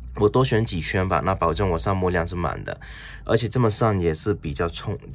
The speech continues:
比较怎么说，比较那个，呃，公平吧，我觉得。好，然后我们，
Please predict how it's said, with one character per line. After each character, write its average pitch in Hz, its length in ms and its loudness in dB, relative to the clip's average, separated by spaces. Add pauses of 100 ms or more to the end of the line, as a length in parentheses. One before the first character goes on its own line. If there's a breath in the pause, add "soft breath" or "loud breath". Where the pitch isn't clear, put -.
比 87 100 -6
较 95 140 2
怎 92 120 -6
么 80 80 -4
说， 82 200 -4 (840 loud breath)
比 85 180 -6
较 98 180 0
那 87 220 -2
个， - 760 -8 (120)
呃， 78 520 -4
公 98 160 -6
平 95 160 -6
吧， 80 120 -6
我 71 80 -6
觉 69 180 -8
得。 - 160 -12 (260)
好， 98 380 2
然 95 120 -2
后 98 80 2
我 90 100 0
们， 78 100 -4